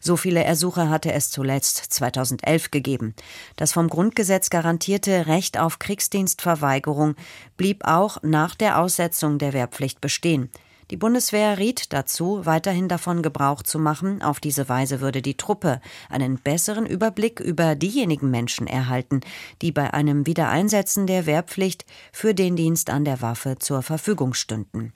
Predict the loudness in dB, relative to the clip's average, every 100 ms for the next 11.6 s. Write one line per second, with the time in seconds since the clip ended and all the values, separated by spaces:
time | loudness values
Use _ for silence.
0 | -6 -4 -4 -4 -4 -6 -8 _ _ _
1 | _ _ _ _ _ _ _ _ _ _
2 | -20 -20 _ _ _ _ _ _ _ _
3 | _ _ _ _ _ 2 4 4 2 2
4 | 2 0 -2 -2 -2 -2 2 2 2 2
5 | 0 2 2 2 0 -4 -4 2 2 2
6 | 0 0 2 0 0 0 0 0 2 2
7 | 2 2 0 2 0 2 2 2 0 2
8 | 0 0 0 0 2 2 2 0 0 0
9 | 0 0 2 2 2 0 -2 0 0 0
10 | 0 -2 0 -2 2 2 2 0 0 0
11 | -2 0 -4 -6 -12